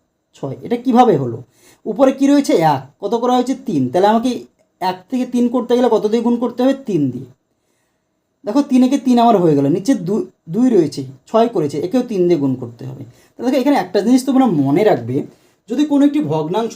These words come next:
থাকে, ভগ্নাংশ মানে কি? যেটা লব by হর আকারে থাকবে। কি লব by হর মানে কি? দেখো, এখানে একের দুইটাই ধরো, উপরে যেটা থাকে সেটাকে বলা হয় লব, নিচে যেটাকে থা-, থাকে সেটা হচ্ছে হর। যদি কোনো সংখ্যা লব by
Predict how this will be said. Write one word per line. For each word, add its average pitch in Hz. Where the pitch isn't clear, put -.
থাকে, 170
ভগ্নাংশ 175
মানে 262
কি? 269
যেটা 277
লব 160
by 226
হর 160
আকারে 135
থাকবে। 117
কি 254
লব 185
by 220
হর 233
মানে 247
কি? 233
দেখো, 262
এখানে 311
একের 190
দুইটাই 135
ধরো, 117
উপরে 220
যেটা 269
থাকে 262
সেটাকে 180
বলা 156
হয় 156
লব, 220
নিচে 233
যেটাকে 202
থা-, 170
থাকে 180
সেটা 175
হচ্ছে 143
হর। 131
যদি 269
কোনো 269
সংখ্যা 285
লব 170
by 277